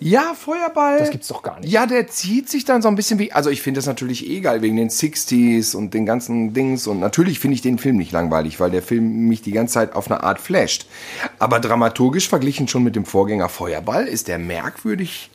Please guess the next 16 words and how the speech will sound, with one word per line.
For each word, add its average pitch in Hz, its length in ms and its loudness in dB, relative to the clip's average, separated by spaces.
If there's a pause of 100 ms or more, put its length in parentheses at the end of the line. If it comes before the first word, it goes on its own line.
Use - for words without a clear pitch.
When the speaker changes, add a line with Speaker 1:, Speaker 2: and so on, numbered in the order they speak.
Speaker 1:
lame 95 420 2
geworden. 65 560 -10 (180)
Speaker 2:
Ach - 240 0
Quatsch, - 560 -6
echt? 151 160 -6
Speaker 1:
Ja, 220 280 6
es 214 120 -2
ist 233 160 -4
verblüffend. 143 500 -12 (240)
Speaker 2:
Wo 160 140 0
er 175 140 0
ja 196 260 2
wirklich, 240 600 -2
finde 214 240 -4
ich, 185 120 -8
die 185 560 0